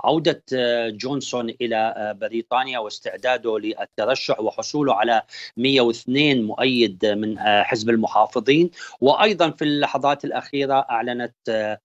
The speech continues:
موضنة انسحابها من السباق بد-، بناء على توصيات من أعضاء البرلمان ليصبح، آه، آه، سوناك هو أول رئيس من أصول هندية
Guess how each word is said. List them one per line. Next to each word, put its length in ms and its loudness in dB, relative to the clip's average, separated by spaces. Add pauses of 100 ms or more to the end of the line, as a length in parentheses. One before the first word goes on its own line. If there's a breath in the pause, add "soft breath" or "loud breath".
(260 loud breath)
موضنة 520 0
انسحابها 960 2
من 240 -2
السباق 1080 0
بد-، 460 -4
بناء 360 0
على 240 2
توصيات 640 0
من 100 -6
أعضاء 440 0 (360 loud breath)
البرلمان 720 2
ليصبح، 800 0 (300)
آه، 880 -2
آه، 20 -8
سوناك 600 0
هو 340 2
أول 640 0
رئيس 460 -6
من 120 -6
أصول 500 -2
هندية 580 0